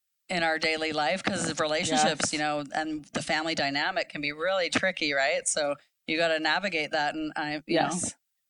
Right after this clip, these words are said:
Speaker 1: that's good for you to be able to recognize, like, "Okay, this is a little difficult, you know, at times," right? It's not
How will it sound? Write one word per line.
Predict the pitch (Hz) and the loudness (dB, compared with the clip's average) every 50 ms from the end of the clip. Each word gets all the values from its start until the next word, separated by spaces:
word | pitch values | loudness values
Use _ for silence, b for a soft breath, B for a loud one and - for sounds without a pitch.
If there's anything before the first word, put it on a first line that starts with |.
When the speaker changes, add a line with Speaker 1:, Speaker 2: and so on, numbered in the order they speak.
| _ _ - | _ _ -8
Speaker 1:
that's | - 160 151 - 156 | -6 -4 -2 -2 0
good | - 175 170 170 | 0 0 0 0
for | - - | 0 0
you | 156 151 160 170 175 170 | 2 2 2 2 2 2
to | - 165 | 0 0
be | 170 160 | 0 0
able | 156 147 156 | 0 2 0
to | 165 170 | -2 0
recognize, | 147 147 139 - - 165 165 156 151 151 151 | 0 0 -2 -2 -2 -2 -2 -2 0 0 -2
like, | 151 143 | -2 0
"Okay, | 180 180 - 247 240 | 0 0 0 -2 0
this | 220 240 233 - | 0 0 0 0
is | 302 269 | 0 -2
a | 294 | 0
little | 294 294 277 | 0 -2 0
difficult, | 233 294 294 - 294 - 185 160 - | -2 -4 -4 -4 -6 -2 -2 -2 -2
you | - 151 | -2 -2
know, | 156 151 | -2 -2
at | 143 - | 0 0
times," | - - 160 147 143 139 139 139 - 147 | 0 0 0 -2 -2 -4 -6 -6 -4 -2
right? | 143 160 170 | -2 0 0
It's | 170 - | 0 0
not | 180 175 180 | 0 0 -2